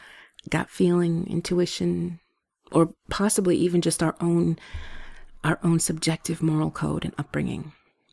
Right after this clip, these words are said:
What I'm saying is, trust that. If you see something that just doesn't strike you as right, if you can see through the fantasy and you see something dark or disturbing there,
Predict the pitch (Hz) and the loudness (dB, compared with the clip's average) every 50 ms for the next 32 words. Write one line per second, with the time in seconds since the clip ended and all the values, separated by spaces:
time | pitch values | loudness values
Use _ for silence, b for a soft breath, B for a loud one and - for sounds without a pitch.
0 | _ _ _ _ _ _ - 143 180 202 226 233 - - 202 180 175 170 160 156 | _ _ _ _ _ _ -2 2 4 4 4 4 4 4 4 4 4 4 2 0
1 | 151 147 - - _ _ _ _ _ _ - b b b b b b b b - | 0 -2 -4 -8 _ _ _ _ _ _ -20 b b b b b b b b -10
2 | - - 190 175 165 - - - 180 - - - - - - - - - _ _ | -6 -4 -2 -2 -4 -4 -8 -10 -10 -10 -10 -10 -12 -14 -16 -18 -18 -18 _ _
3 | _ _ _ _ _ _ _ _ _ _ _ _ _ _ _ _ _ _ _ _ | _ _ _ _ _ _ _ _ _ _ _ _ _ _ _ _ _ _ _ _
4 | _ - 190 - - 240 233 - - 240 - - 214 202 196 - 185 175 - - | _ -4 0 2 4 4 4 4 4 2 2 4 2 2 4 4 4 2 2 0
5 | - - 196 180 175 - - - 170 165 170 165 - - - - 175 165 - - | -2 0 0 0 0 0 2 2 2 2 2 -2 -4 -6 -6 -4 -4 -4 -4 -4
6 | - - - - - 143 147 151 - 113 107 113 151 151 - - - - - - | -6 -8 -6 -6 -6 -6 -6 -6 -8 -8 -6 -4 -4 -4 -6 -8 -8 -8 -8 -8
7 | _ B B B B B B B B B B B B B B B B B B B | _ B B B B B B B B B B B B B B B B B B B
8 | - - - 196 - 208 196 - - 202 185 - - - 196 185 180 185 - - | 0 4 4 6 6 6 6 6 6 4 4 2 2 2 2 2 2 2 0 -2
9 | 170 165 170 175 - - - - 170 156 _ _ _ _ _ _ _ - - 165 | -2 0 0 -2 -4 -6 -6 -8 -10 -12 _ _ _ _ _ _ _ 0 4 4
10 | 160 160 160 - - - 175 170 - 156 151 151 - - 165 156 - - 160 156 | 6 4 4 2 2 0 0 0 0 -2 -2 -4 -4 -4 -4 -2 0 0 0 0
11 | 160 - - - - - 151 156 160 - - - - - - 160 160 160 165 165 | 0 -4 -6 -8 -4 -2 -2 -2 -2 -2 -2 -2 -2 0 0 0 0 0 0 -2
12 | 160 151 147 147 - 131 - - - | -2 -2 -4 -4 -6 -10 -12 -12 -14